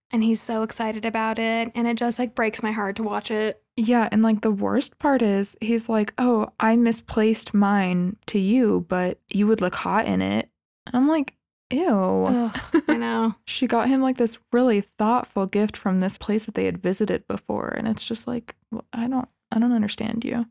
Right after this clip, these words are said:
Speaker 1: Yeah.
Speaker 2: I don't understand why she loves him so much. He's just, like, a dick.
Speaker 1: I know, he sucks.
Speaker 2: And then they go back to the holiday office party. The boss gets up and announces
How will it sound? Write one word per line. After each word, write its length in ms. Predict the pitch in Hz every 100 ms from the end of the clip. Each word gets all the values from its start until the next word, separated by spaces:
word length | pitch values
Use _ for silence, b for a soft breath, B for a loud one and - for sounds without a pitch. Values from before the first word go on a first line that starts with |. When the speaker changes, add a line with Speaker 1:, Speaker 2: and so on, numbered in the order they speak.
| _ -
Speaker 1:
Yeah. 200 | 247 226
Speaker 2:
I 20 |
don't 120 | 269
understand 760 | 330 339 294 240 214 208 208 -
why 280 | - 202 180
she 220 | 180 185
loves 260 | 170 - -
him 140 | -
so 140 | 202 -
much. 300 | - - -
He's 180 | 226 214
just, 220 | 214 -
like, 240 | 214 - -
a 80 | 196
dick. 400 | 107 - - - - -
Speaker 1:
I 120 | 214
know, 260 | 208 220
he 140 | 214 220
sucks. 640 | - 208 208 - - - _ _ -
Speaker 2:
And 140 | 202
then 100 | 202
they 100 | 220
go 120 | 226
back 240 | 202 180 190
to 100 | 208
the 80 | 220
holiday 360 | 202 190 190
office 380 | 175 180 196 214
party. 600 | - 170 160 95 208 240 _ -
The 100 | 202
boss 340 | 185 165 214
gets 260 | - 196 -
up 280 | 185 202 214 _ _
and 160 | - 202
announces 680 | 190 190 196 233 - 208